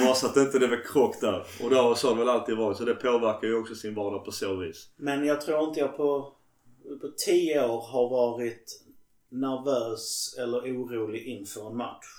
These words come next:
Speaker 2: Och jag tror det är väldigt sällan jag är upprörd eller överdrivet glad efter en vinst eller förlust. Jag, klart jag uppskattar det, jag är glad efter en vinst.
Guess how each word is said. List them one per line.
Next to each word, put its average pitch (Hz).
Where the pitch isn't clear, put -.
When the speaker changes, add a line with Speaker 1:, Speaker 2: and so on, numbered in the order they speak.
Speaker 2:
Och 110
jag 110
tror 110
det -
är 110
väldigt 135
sällan 127
jag 120
är 127
upprörd 110
eller 110
överdrivet 113
glad 113
efter 110
en 110
vinst 110
eller 104
förlust. -
Jag, 120
klart 139
jag 123
uppskattar 127
det, 180
jag 175
är 175
glad 127
efter 131
en 135
vinst. 117